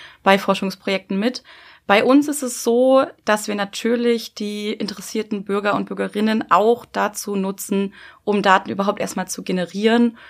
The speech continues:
um das Ganze in diesem großen bundesweiten Umfang überhaupt stattfinden lassen zu können, weil es wäre, wenn man das durch ExpertInnen machen würde, natürlich unfassbar teuer. Ähm, und wir freuen uns, dass es eben so viele interessierte Leute gibt, die da für uns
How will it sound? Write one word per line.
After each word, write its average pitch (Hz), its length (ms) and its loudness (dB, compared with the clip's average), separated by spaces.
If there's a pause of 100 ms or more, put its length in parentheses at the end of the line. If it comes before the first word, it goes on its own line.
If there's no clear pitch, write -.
(140)
um 214 120 -2
das 202 200 2
Ganze 196 420 0
in 190 140 -2
diesem 185 300 -2 (420)
großen 233 560 4
bundesweiten 208 880 2
Umfang 214 420 0
überhaupt 196 320 0
stattfinden 247 520 0
lassen 226 280 0
zu - 140 -8
können, 214 360 0
weil 185 120 4
es - 180 -8
wäre, 196 380 2 (220)
wenn 190 100 -2
man 185 100 4
das 190 140 0
durch 196 160 -4
ExpertInnen 196 580 -2
machen 190 240 -2
würde, 185 180 -4
natürlich 175 520 -6
unfassbar 214 560 0
teuer. 220 480 0 (520)
Ähm, 196 600 4 (320)
und 202 220 2
wir 233 160 6
freuen 214 300 4
uns, 226 80 2
dass 202 160 -4
es 202 100 -8
eben 196 160 -2
so 208 100 -2
viele 202 360 0
interessierte 208 500 -2
Leute 190 340 2
gibt, 196 280 -4
die 196 40 -6
da 180 140 4
für 190 240 -2
uns 185 320 0